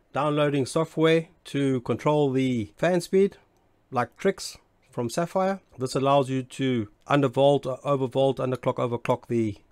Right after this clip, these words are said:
the card, adjust the ram, as well as adjust your speed of your fans. Uh, the software had no effect on that particular fan that was stuck on one hundred percent. Okay, so if we just have a look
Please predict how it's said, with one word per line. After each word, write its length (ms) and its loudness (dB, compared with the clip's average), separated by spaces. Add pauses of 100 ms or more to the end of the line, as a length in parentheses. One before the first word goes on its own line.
(120)
the 80 -18
card, 400 2 (180)
adjust 320 -6
the 80 -8
ram, 460 0
as 180 -8
well 160 2
as 80 0
adjust 460 -2
your 460 2
speed 160 -2
of 100 -2
your 100 -2
fans. 400 -2
Uh, 160 -10
the 100 -10
software 320 0
had 240 -4
no 220 4
effect 480 -2 (240)
on 220 -4
that 440 -6
particular 380 -4
fan 160 0
that 100 -2
was 120 -8
stuck 200 -4
on 120 -4
one 100 -4
hundred 240 -6
percent. 360 -10 (300)
Okay, 300 -4
so 220 -2
if 200 -4
we 200 -2
just 180 -4
have 160 0
a 60 0
look 260 -2